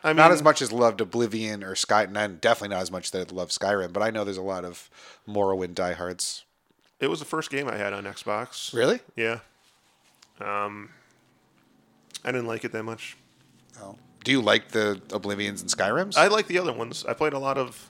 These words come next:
Speaker 1: or I, I didn't play too much Oblivion, but I played a lot of Skyrim.
Speaker 2: Hmm.
Speaker 1: Uh, Oblivion, I kinda, like, fucked up. Well, actually, I played a lot of it, but, like, I fucked up early on 'cause, uh,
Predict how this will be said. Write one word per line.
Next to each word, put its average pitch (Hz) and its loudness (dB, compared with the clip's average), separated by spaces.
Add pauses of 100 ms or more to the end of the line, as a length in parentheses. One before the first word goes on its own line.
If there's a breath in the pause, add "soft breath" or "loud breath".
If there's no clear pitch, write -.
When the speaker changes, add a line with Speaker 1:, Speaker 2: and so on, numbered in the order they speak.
Speaker 1:
or 131 4
I, 151 2 (280)
I 160 0
didn't 254 0
play 240 2
too - -4
much 170 -2
Oblivion, 123 -2
but 110 2
I 110 0
played 110 -4
a - -6
lot - -2
of - -8
Skyrim. - -10
Speaker 2:
Hmm. 92 -16 (400 soft breath)
Speaker 1:
Uh, 117 4
Oblivion, 185 2
I 147 -2
kinda, 143 0
like, 120 -6
fucked - -8
up. 113 -2 (280)
Well, 151 6
actually, 175 6
I 135 4
played 175 2
a 131 0
lot 123 4
of 117 -2
it, - -6
but, - -4
like, - -6
I 110 -2
fucked - -6
up 104 -4 (220)
early 110 0
on 107 -4
'cause, 107 -6 (580 loud breath)
uh, 104 4